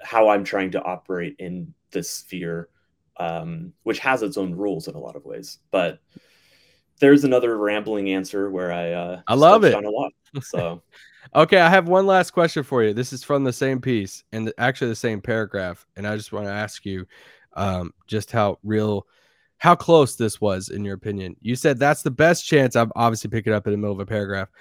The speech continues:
Speaker 2: "That's the best chance for the Mavericks to put a better team around Doncic, not by hoping the coaching staff fixes them by being nicer, but by giving them more meaningful options to do so."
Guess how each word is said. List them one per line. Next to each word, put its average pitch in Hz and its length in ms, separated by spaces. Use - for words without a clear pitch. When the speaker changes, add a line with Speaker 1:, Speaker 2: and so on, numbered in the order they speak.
Speaker 2:
"That's 165 140
the 175 60
best 202 240
chance 196 240
for 185 80
the 165 80
Mavericks 156 340
to 143 60
put 156 240
a 120 120
better 135 320
team 156 380
around 131 280
Doncic, 123 520
not 131 240
by 120 200
hoping 165 520
the 117 100
coaching 127 340
staff 117 280
fixes - 280
them 120 180
by 107 120
being 110 340
nicer, 110 500
but 101 160
by 107 140
giving 123 320
them 113 100
more 110 180
meaningful 117 460
options 113 440
to 101 60
do 104 220
so." 87 340